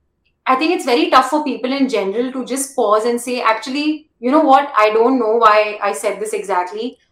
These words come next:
Let me think about it and get back to you." I think to say that, people think that it makes them sort of like a lesser person to,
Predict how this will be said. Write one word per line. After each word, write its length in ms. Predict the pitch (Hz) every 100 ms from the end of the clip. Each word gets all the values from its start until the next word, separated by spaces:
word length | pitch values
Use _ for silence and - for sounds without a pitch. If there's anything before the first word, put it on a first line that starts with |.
| _ _ _
Let 220 | 214 240
me 140 | 269 285
think 200 | 262 247
about 320 | 233 226 214
it 140 | 226 226
and 160 | 208
get 180 | 202 190
back 300 | 196 185 185
to 60 | 220
you." 280 | 277 311 _ _ -
I 100 | 240
think 160 | 294 311
to 60 |
say 240 | 370 277 240
that, 280 | 247 285 -
people 340 | 247 269 269
think 240 | 277 262 254
that 140 | 262
it 120 | 269
makes 240 | 220 202 -
them 320 | 226 233 -
sort 240 | 233 208
of 80 | 214
like 160 | 220 214
a 40 |
lesser 320 | 214 185 208
person 520 | 202 196 180 240 302 -
to, 400 | 220 220 - -